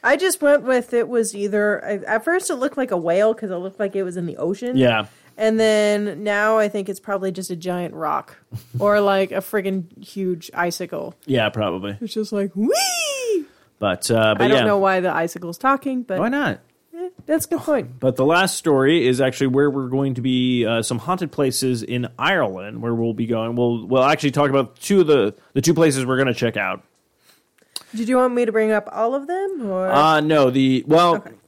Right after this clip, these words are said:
Speaker 2: I'll tell you the ones. So the two that, the ones that we're, uh, staying at, uh, the Maldron Hotel, which is number two.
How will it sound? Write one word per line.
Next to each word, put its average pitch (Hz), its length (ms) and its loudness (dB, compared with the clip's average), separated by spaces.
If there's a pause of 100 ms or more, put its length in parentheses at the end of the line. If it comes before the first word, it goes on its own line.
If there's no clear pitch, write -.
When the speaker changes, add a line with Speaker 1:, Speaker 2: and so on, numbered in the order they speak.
(140)
Speaker 2:
I'll 135 200 4
tell 185 220 4
you 180 140 4
the 151 120 4
ones. 117 400 2
So 123 200 2
the 120 100 0
two 214 520 0
that, 156 300 2
the 120 300 2 (140)
ones 160 320 2
that 156 160 4
we're, 139 160 6 (480)
uh, 117 140 4
staying 107 380 0
at, 101 280 -4 (320)
uh, 120 240 6
the 113 100 0
Maldron 151 720 2
Hotel, 123 480 4
which 117 240 -4
is 110 140 -4
number 123 160 0
two. 107 380 -4